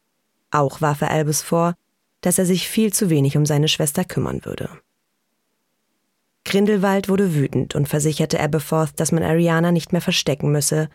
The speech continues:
wenn die Pläne ausgeführt werden. Zwischen ihm, Albus und Aberforth kam es zu einem Dreikampf. Ariana, damals etwa vierzehn Jahre alt, war nicht in der Lage, ihre Magie zu kontrollieren, versuchte aber trotzdem, das Duell zu beenden.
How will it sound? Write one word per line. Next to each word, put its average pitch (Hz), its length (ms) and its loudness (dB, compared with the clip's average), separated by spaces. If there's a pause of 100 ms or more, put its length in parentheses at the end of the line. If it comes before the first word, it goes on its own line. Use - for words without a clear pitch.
(260)
wenn 175 80 2
die 190 100 2
Pläne 196 320 0
ausgeführt - 580 -4
werden. - 360 -8 (1400)
Zwischen 156 400 0
ihm, 220 420 2 (160)
Albus 147 320 2
und 160 140 0
Aberforth 170 640 0
kam 185 180 2
es 175 120 0
zu - 120 -2
einem 190 180 2
Dreikampf. - 760 -8 (1300)
Ariana, 151 580 4
damals 147 400 2
etwa 139 260 -2
vierzehn 160 440 0
Jahre 160 320 2
alt, 165 260 0 (400)
war 180 100 2
nicht 202 200 2
in 202 80 2
der 202 80 2
Lage, 139 320 2
ihre 139 180 0
Magie 147 320 2
zu - 160 -2
kontrollieren, 165 760 2 (400)
versuchte 180 380 0
aber 175 200 0
trotzdem, 180 480 0
das 175 140 0
Duell 139 280 0
zu - 160 -2
beenden. - 560 -4